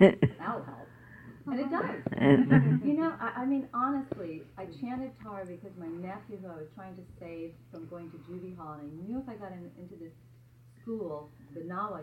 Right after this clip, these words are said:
Speaker 2: Academy, where they are nurturing and wonderful, get him away from his parents, and I thought, he didn't wanna go, and then I told him there was snowboarding, and he could go this weekend, and he said, "But I don't have shoes." And I said, "That's no problem, I will get you shoes, I will get you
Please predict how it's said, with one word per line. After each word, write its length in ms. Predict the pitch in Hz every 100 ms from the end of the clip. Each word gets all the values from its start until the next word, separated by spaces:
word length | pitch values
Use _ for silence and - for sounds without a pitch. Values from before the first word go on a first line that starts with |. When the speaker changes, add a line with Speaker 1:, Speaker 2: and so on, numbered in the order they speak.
| 156
Speaker 2:
Academy, 440 | 147 139 139 135 135
where 120 | 143
they 180 | 139 127
are 80 | 147 - 175
nurturing 440 | 202 196 - 180
and 160 | 160 151
wonderful, 640 | 175 175 170 - 160 151 - - - - -
get 140 | 202
him 60 | 208
away 160 | 196 185
from 120 | 185
his 100 | 170 160 185
parents, 240 | 165 151 160
and 100 | 156
I 20 | 139
thought, 140 | 123 - - - -
he 80 |
didn't 220 | 196 240 233
wanna 220 | 226 214 196
go, 320 | 190 185 185 -
and 320 | - - 143
then 80 | 190
I 80 | 214 220
told 100 | 226
him 20 |
there 120 | 214
was 80 | - -
snowboarding, 640 | 220 208 196 185 180 175 156
and 80 | 156 175
he 80 |
could 60 | 165
go 120 | 214 214
this 200 | 226 -
weekend, 440 | 208 208 196 185 - - - -
and 80 | 190
he 60 | 196
said, 140 | 202
"But 80 | 185
I 60 | 175
don't 260 | 190 240 247
have 140 | 240 -
shoes." 300 | 247 226 214 - - -
And 100 | 247 190
I 100 | 202
said, 60 | 220
"That's 220 | 294 294 - -
no 120 | 285
problem, 320 | - 247 180 -
I 120 | 240
will 120 | 247
get 160 | 233 226
you 100 | 220 -
shoes, 160 | 190 -
I 80 | 220
will 120 | 226
get 180 | 233
you 100 | -